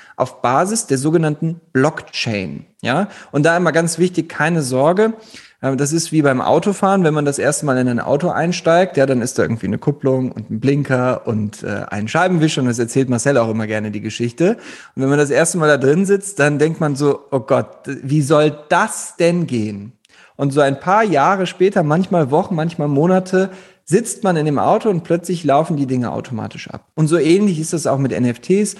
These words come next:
Es kommen einem einige Begriffe entgegen, die meisten davon sind aber gar nicht so wichtig. Man muss erstmal verstehen, dass es bei der N-F-T-Technologie darum geht, nicht austauschbare Wertmarken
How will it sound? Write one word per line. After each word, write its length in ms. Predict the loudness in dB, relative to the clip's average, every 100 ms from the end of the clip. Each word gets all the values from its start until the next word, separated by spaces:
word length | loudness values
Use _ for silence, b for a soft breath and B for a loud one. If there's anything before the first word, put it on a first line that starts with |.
| B B
Es 120 | -4
kommen 240 | -2 0
einem 500 | 0 0 2 0 -2 -4 -4
einige 460 | 0 4 4 2
Begriffe 520 | 0 -2 0 0 0
entgegen, 560 | -2 -2 0 2 2 0 B B 0
die 60 |
meisten 320 | 2 2 0
davon 260 | -2 0 0
sind 180 | 2 0
aber 200 | 0 0
gar 180 | 0 0
nicht 180 | -2
so 200 | -6 -2
wichtig. 480 | -2 0 -2 -4 -4
Man 80 | 0
muss 180 | 0 0
erstmal 320 | -2 0 -4
verstehen, 560 | -4 -6 2 4 4 0 B -4
dass 140 | -2
es 100 | -2
bei 140 | 0 0
der 160 | 2
N-F-T-Technologie 1400 | 2 0 0 -2 -2 0 -2 0 0 0 -2 -2 0 0 -2 B B
darum 400 | -2 0 0 0
geht, 240 | 2 0 -2 B
nicht 420 | 2 4 4 0 -2
austauschbare 800 | -2 0 -2 -4 -2 -2 -2 -10 -12
Wertmarken 1000 | -4 0 0 -2 0 0 0 0 0